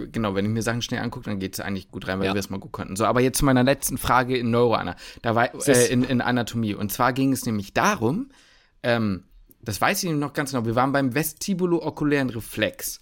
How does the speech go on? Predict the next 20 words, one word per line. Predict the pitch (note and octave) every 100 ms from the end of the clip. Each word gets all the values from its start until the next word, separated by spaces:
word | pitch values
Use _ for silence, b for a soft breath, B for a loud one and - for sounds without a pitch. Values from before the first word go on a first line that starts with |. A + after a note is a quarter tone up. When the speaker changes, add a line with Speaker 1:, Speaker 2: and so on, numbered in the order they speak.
| b b -
Speaker 1:
Aber | A#2 B2
nicht | C#3 D#3+ E3
nur | D3+
so, | C3 B2+
wie | B2
man | A2
den | G#2 G2
testet, | D3+ F#3+ F#3+ E3+
so, | D#3 D3+
ne, | D3 D3+
nicht | A2+
so | - G#2
Kopf- | G2+ - -
und | A2
Pulstest | G2+ D3 D#3 F3+ F3+
oder | E3 E3
so, | D#3+ F3+ C#3+
wie | A2
in |
einer | G2+